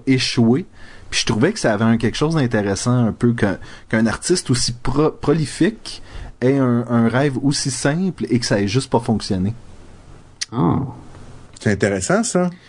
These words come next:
Speaker 1: C'est intéressant. Le livre est, euh, est magnifique. Euh, il y a des, il y a des pages où est-ce que c'est du sketch avec des pages de couleurs superposées,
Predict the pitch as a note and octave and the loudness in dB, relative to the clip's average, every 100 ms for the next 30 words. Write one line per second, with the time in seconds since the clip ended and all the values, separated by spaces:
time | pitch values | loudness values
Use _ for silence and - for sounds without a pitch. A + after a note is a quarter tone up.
0 | - - A#2 B2 B2 A#2 F#3 G3 B2+ A#2+ | -14 -2 0 2 2 2 0 2 2 2
1 | G3+ G3 A2+ A#2+ B2 B2+ - F#2+ F#2 F2+ | 2 0 2 2 2 0 -2 -4 -4 -4
2 | F#2 A2+ A2 A2+ D3+ D#3 A#2+ - C3 - | -2 2 4 4 4 2 0 -2 -4 -4
3 | - - - - - E2+ F2+ F2+ F2 F2+ | -12 -14 -14 -16 -8 -2 2 2 2 2
4 | F2 E2+ E2+ E2+ - G1+ F2+ G#2 G2+ G2 | 2 0 0 -2 -4 -8 -2 0 0 2
5 | G2 G2+ G2 G2+ G#2 A2+ C#3+ D#3 C#3+ A#2 | 2 2 2 2 2 0 0 0 2 2
6 | A#2 A#2+ - G#2 F2+ - - C3+ C#3 - | 2 0 0 0 -2 -6 0 2 2 0
7 | G2+ G2+ G#2+ - B2+ C3 A#2+ A2+ - A2 | 0 2 0 2 2 2 0 0 4 6
8 | A#2+ B2 - - A2+ - A#2 G#2 G2 C3 | 4 -2 -4 -2 -4 0 0 2 2 0